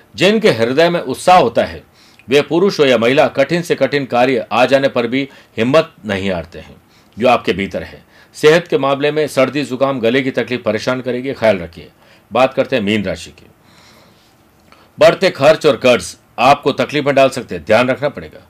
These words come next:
पार्टनरशिप बिजनेस में ध्यान रखें कि गलतफहमी की वजह से आपसी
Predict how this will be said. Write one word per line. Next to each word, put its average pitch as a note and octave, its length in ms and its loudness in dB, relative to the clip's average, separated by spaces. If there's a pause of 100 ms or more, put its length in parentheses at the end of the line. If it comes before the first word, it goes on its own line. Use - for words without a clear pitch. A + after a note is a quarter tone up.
(360)
पार्टनरशिप D3+ 480 0
बिजनेस C#3+ 360 -2
में B2+ 120 -4
ध्यान B2+ 220 2
रखें D3+ 280 -2
कि C#3+ 80 -8
गलतफहमी D3 480 -2
की B2+ 60 -6
वजह A#2+ 220 0
से G2+ 240 -4 (360)
आपसी D3+ 560 0